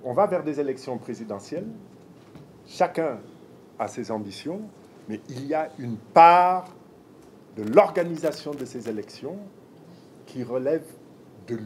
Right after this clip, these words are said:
l'unité de l'opposition. Et il faut la créer. Il faut y parvenir. Et il faut même, il faut même préparer le deuxième tour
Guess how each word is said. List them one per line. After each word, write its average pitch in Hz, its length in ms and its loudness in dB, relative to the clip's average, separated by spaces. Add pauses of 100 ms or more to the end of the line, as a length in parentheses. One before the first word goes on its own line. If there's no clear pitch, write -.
(120)
l'unité 180 760 4 (140)
de 131 60 -2
l'opposition. 110 760 -8
Et 131 60 -12
il 127 60 -12
faut 139 140 -10
la 123 100 -6
créer. 101 260 -14 (1000)
Il - 40 -20
faut 127 120 -8
y 107 60 -8
parvenir. 92 500 -6 (1600)
Et 214 120 10
il 220 100 2
faut 202 180 8
même, 214 400 2 (1200)
il 214 120 0
faut 208 260 6
même 208 460 4
préparer 226 880 6 (1120)
le 226 200 6
deuxième 220 460 6
tour 277 480 2